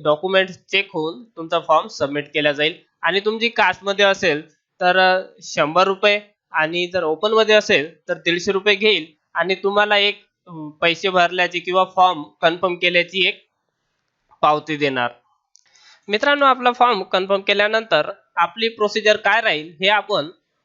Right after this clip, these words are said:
पुढील भागात बघणार आहोत. म्हणजे आपण एखाद्या आयटीआय मध्ये जाऊन आपला फॉर्म तिथे चेक केला आणि त्या आय-, त्या फॉर्मची फी भरली,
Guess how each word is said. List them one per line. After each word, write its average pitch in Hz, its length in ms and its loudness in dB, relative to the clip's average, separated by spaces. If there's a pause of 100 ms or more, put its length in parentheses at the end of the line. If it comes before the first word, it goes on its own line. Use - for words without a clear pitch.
(120)
पुढील 262 220 0
भागात 233 260 4
बघणार 208 400 0
आहोत. 180 240 2 (100)
म्हणजे 208 260 2
आपण 214 280 0
एखाद्या 214 320 2
आयटीआय 196 280 0
मध्ये 208 180 0
जाऊन 190 280 2
आपला 170 280 2
फॉर्म 202 240 0
तिथे 196 220 -6
चेक 196 280 -4
केला 180 160 0
आणि 175 160 0 (440)
त्या 190 100 2
आय-, 165 520 -2
त्या 180 240 0 (120)
फॉर्मची 185 640 -4
फी 240 160 0
भरली, 214 640 0